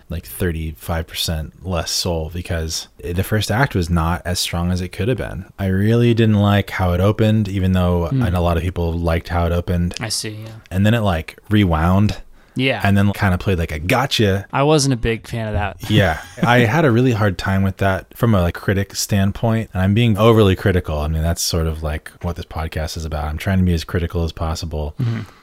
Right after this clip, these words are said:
Speaker 1: to give sort of a, uh, an objective point of view rather than, even though I'm being subjective. But yeah, that's kind of where I'm coming from. I think the first act really left a bad taste in my mouth. And then as the film went on,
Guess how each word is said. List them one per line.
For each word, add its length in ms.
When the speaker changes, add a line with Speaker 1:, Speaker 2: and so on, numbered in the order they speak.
Speaker 1:
to 140
give 540
sort 300
of 120
a, 220
uh, 240
an 260
objective 760
point 240
of 100
view 160
rather 220
than, 340
even 240
though 100
I'm 160
being 220
subjective. 680
But 300
yeah, 420
that's 240
kind 200
of 200
where 240
I'm 100
coming 280
from. 340
I 140
think 240
the 80
first 340
act 300
really 300
left 240
a 60
bad 260
taste 280
in 60
my 80
mouth. 400
And 160
then 220
as 260
the 100
film 320
went 160
on, 460